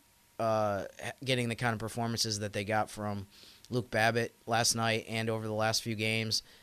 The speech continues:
Alexi Ajinca's been playing really well. Omer had, uh, a great game last night, like, defensively and on the boards. Um, I think that's the biggest key, is just knowing that they need to have a bunch of guys play well,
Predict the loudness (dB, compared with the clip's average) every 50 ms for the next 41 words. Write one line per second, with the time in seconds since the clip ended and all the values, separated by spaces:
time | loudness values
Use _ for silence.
0 | -20 -12 -6 -4 2 2 4 4 4 4 2 2 0 -2 -4 -4 -2 0 0 2
1 | 0 0 0 -2 -4 -4 -2 -2 0 0 0 0 0 0 0 0 2 2 4 4
2 | 4 2 2 -2 -6 -16 -20 -20 -20 -10 -4 -2 -2 0 2 2 2 2 4 4
3 | 4 2 2 0 -2 -6 -14 _ _ -20 _ _ _ _ _ _ -4 -2 0 2
4 | 2 0 0 -2 -4 -6 -6 -4 0 0 0 0 2 0 0 0 0 0 -2 0
5 | 0 0 0 0 0 -2 -2 -4 -10 -16 _ -16 -12 -10 -8 -8 -8 -10 -8 -8
6 | -6 -4 -2 -2 -2 -2 -2 -2 -2 -2 -2 0 -2 -2 -2 -4 -4 -6 -4 -2
7 | 0 2 2 2 0 -2 -6 -10 -12 -20 -20 -20 -20 -20 -12 -6 -2 -2 -2 0
8 | -2 -4 -6 -8 -10 -16 -10 -2 -2 0 2 2 2 4 4 4 4 4 0 0
9 | 0 -2 0 2 0 0 0 0 0 2 2 2 2 0 0 0 -2 -2 0 0
10 | 0 2 2 2 0 0 0 0 0 -2 -2 -2 -4 -2 -2 -2 -2 -2 -2 0
11 | 2 4 4 4 2 0 -4 -12 -18 -20 -20 -20 -20 -12 -6 -6 -4 -2 0 0
12 | 0 0 2 2 4 4 4 2 0 -2 0 0 0 2 2 2 2 2 2 2
13 | 0 -2